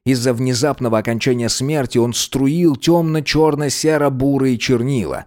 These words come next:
Они брызгали по внутренностям аквариума и наливались в той финальной жидкости, где лежал кракен. Билли увидел, как Берн потянулась за шприцем.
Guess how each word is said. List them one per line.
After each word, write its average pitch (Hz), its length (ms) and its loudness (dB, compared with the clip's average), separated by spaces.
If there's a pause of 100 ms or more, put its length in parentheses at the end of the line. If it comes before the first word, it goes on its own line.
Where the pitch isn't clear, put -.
(320)
Они 123 220 0
брызгали 120 640 2
по 101 160 0
внутренностям 110 720 0
аквариума 104 720 -2 (180)
и 131 100 2
наливались 156 920 2 (100)
в - 120 -10
той 151 360 2
финальной 127 640 0
жидкости, 131 640 0
где 104 240 0
лежал 95 480 -2
кракен. 80 720 -8 (540)
Билли 107 260 0
увидел, 107 580 0 (200)
как 110 240 -4
Берн 139 400 0
потянулась 113 560 0
за 107 100 -2
шприцем. 80 720 -6